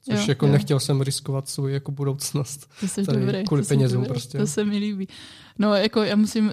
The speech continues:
Speaker 2: říct, že se podle mě člověk i hodně uchudí o ty studentská léta, protože jako pracovat budeš celý život. To, jako já jsem
Speaker 1: Mhm.
Speaker 2: si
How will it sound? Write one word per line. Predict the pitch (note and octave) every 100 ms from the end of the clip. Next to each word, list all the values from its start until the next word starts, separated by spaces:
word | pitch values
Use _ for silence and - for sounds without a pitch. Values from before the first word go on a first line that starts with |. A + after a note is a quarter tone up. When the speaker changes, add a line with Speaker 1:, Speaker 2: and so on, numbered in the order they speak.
| -
Speaker 2:
říct, | G#3 G#3 G3 -
že | G#3+
se | A3+
podle | A3 G3+
mě | G#3 G#3
člověk | G#3+ G3+ G3
i |
hodně | G3 G3 G3+
uchudí | G3+ - G3 G3 F#3+ F3+ - _
o | F#3+
ty | G#3
studentská | G3 G3 F#3+ - G3+ G3
léta, | F#3+ F#3 F#3+ F3+
protože | F#3 F#3 G3 F#3 F#3+ G3 -
jako | - F#3+
pracovat | G3 G3+ G#3+ G3
budeš | F#3 F#3+ -
celý | G3+ F#3+
život. | F#3+ F#3 - _
To, | -
jako | G3 G#3+
já | G#3+
jsem | G3+ A3+
Speaker 1:
Mhm. | E3+
Speaker 2:
si | G#3+